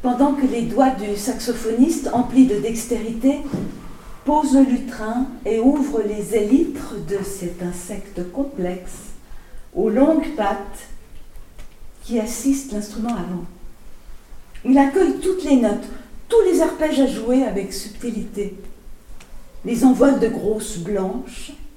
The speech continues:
gorgées de groove, qui s'éventent dans l'atmosphère, tandis que des triolets perlés tressautent allègrement d'une octave à l'autre. Farandole de diversité,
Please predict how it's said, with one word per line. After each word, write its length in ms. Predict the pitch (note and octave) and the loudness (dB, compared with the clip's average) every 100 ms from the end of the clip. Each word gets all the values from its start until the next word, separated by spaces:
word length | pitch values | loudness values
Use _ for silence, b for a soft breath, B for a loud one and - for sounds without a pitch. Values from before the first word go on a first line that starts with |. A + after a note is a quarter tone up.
| - | -6
gorgées 440 | F3+ - F#3+ G#3 | -4 -4 -4 -4
de 120 | E3+ | -4
groove, 520 | - D3+ G3 A#3 C4 D#4 C4+ - B B B B - | -6 -6 -6 -6 -6 -8 -10 -12 B B B B -4
qui 80 | |
s'éventent 480 | B3 D4+ B3 C4 B3+ | -2 0 6 6 6
dans 100 | A3+ | 4
l'atmosphère, 680 | G#3+ G#3 G#3+ G#3 - C#4 D4 B B | 0 0 -4 -2 2 2 2 B B
tandis 260 | C4 C4 C#4 | 6 8 6
que 100 | C4+ | 4
des 240 | C4 B3 | 4 2
triolets 480 | - C#4 B3+ B3 B3+ | 0 2 6 8 8
perlés 440 | B3+ B3+ A3 C4+ E4 | 6 0 2 0 0
tressautent 580 | B3+ A#3+ - B3 E4 - | -2 -2 2 2 2 2
allègrement 500 | A#3 A3+ A3+ A#3 D4+ | 2 2 2 2 2
d'une 220 | C#4 G#3+ | 2 0
octave 420 | G#3 G#3 A#3+ A3+ | -2 -2 -2 -2
à 100 | G#3+ | -2
l'autre. 440 | F#3+ F#3+ G3 G3 F3+ F#3 b b b b b b - - | -2 -4 -4 -10 -12 -14 b b b b b b -16 -6
Farandole 600 | B3 G#3 A#3 F#3 B3+ G#3+ | -4 -2 0 2 2 2
de 100 | A#3 | -2
diversité, 840 | G3+ G3+ G#3 - G#3+ - C#4 E4 | -2 -2 -2 -4 -8 -2 0 0